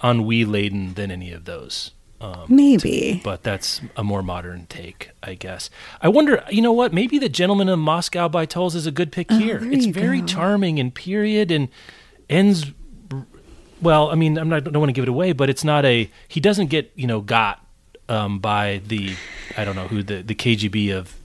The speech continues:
Speaker 1: nineteen thirty-eight or whatever is. He has a wonderful relationship with the girl he meets, not, not a romantic one, but a young girl who comes regularly, and it's, it's very charming. So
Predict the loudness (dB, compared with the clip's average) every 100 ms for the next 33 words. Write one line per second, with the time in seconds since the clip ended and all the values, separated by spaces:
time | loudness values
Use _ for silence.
0 | -12 -4 -2 -2 -2 -4 -4 -4 -2 -2
1 | -4 -6 -6 -10 -12 -12 -14 -12 -12 -14
2 | -20 -20 -10 -2 0 2 4 4 2 2
3 | 2 2 2 0 0 -2 -6 -6 -4 0
4 | 0 2 0 0 0 -2 -4 0 0 2
5 | 2 4 2 2 0 -4 -4 -4 -4 -2
6 | -2 -2 0 0 -2 -2 -4 -6 -18 -20
7 | -8 -2 2 4 4 4 4 4 2 -2
8 | -4 -8 -6 -4 0 0 0 0 0 2
9 | 0 2 2 2